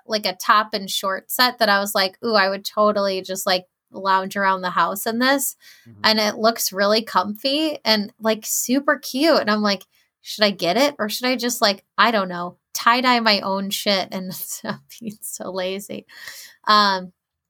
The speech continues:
Speaker 1: so that's also in my, that's also
Speaker 2: <laughs>
Speaker 1: in my cart right now, and I'm thinking about it. But she's got,
Speaker 2: I
Speaker 1: like,
Speaker 2: support you
Speaker 1: really
Speaker 2: buying
Speaker 1: cute
Speaker 2: Raven stuff.
Speaker 1: blazers and stuff. So, sorry, what?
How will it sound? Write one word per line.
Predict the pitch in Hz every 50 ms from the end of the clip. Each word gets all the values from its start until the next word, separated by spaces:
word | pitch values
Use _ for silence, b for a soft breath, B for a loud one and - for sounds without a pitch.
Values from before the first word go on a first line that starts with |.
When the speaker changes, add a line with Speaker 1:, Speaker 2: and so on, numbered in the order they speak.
| _ _ _ _ _ _ _ _
Speaker 1:
so | - - 240 226
that's | 226 220 220 220
also | 190 180 190 185 - 185 180
in | 175 180 180
my, | 175 175 165 165 165 165 _ _ _ _ _ _ -
that's | 208 208 196
also | 180 - 190 196 180 180
Speaker 2:
<laughs> |
Speaker 1:
in | 175 175 175 175 170
my | 170 165 170
cart | - - 190 170 175 - -
right | 180 170 180
now, | 180 175 170 170
and | 175 175
I'm | 175 175 175
thinking | - - 180 180 180 180 175
about | 180 175 175 175 175 170
it. | 175 170 -
But | - 240 -
she's | - 330 320
got, | - 415 415
Speaker 2:
I | 403
Speaker 1:
like, | 403 381 381
Speaker 2:
support | - 202 190
you | 170
Speaker 1:
really | 302 - -
Speaker 2:
buying | 135 127 123 -
Speaker 1:
cute | - - 214
Speaker 2:
Raven | 220 208 -
stuff. | - 202
Speaker 1:
blazers | 202 196 208 247 - - 285 285 294 285 -
and | 269 226 208 214 214
stuff. | - - 202 185 180 196 202 208
So, | - - - 202 190 185 196 208 -
sorry, | - - 285 254 214 190 190
what? | 196 208 247 320